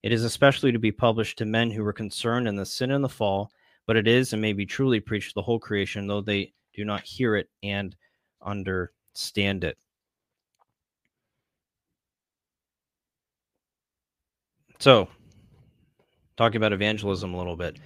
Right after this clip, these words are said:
So flowing from this understanding of a universal atonement, it makes sense that one would l-, come to the conclusion that you must preach the gospel to all of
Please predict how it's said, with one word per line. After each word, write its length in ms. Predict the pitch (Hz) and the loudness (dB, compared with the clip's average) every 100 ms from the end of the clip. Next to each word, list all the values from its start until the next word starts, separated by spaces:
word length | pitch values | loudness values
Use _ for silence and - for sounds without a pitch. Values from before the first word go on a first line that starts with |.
| - - - | -20 -20 0
So 200 | 117 107 | 2 4
flowing 400 | - 147 160 143 | 8 8 10 6
from 220 | - 120 | 2 0
this 180 | 110 117 | 0 -4
understanding 600 | 107 98 - 104 101 98 | -4 -6 -6 -4 -4 -4
of 80 | 92 | -4
a 40 | |
universal 600 | 95 101 95 92 - 92 | -4 -4 -4 -4 -4 -8
atonement, 540 | 87 - 92 90 92 - - _ - | -8 -6 -6 -4 -8 -10 -20 _ -4
it 200 | 110 - _ - | -4 -6 _ -2
makes 320 | 120 123 - | 2 2 2
sense 580 | - 127 110 - - - | 2 4 2 0 -6 0
that 300 | 104 98 - _ 113 | 2 2 -2 _ -8
one 380 | 110 113 113 | -2 0 0
would 180 | 104 95 | -2 -4
l-, 140 | 98 - _ _ - - 117 | -6 -12 _ _ -20 -16 -6
come 180 | - 131 | 4 6
to 80 | 123 | 6
the 120 | 113 | 4
conclusion 540 | 117 104 - 117 107 104 | 0 -2 2 2 2 -4
that 120 | 98 | -6
you 80 | 110 | -6
must 220 | 107 - | -6 -8
preach 200 | 104 - | -12 -4
the 60 | |
gospel 500 | 98 123 135 - 107 95 | 2 4 4 0 -2 -2
to 120 | 95 | -4
all 220 | 95 87 | -6 -6
of 160 | 90 | -10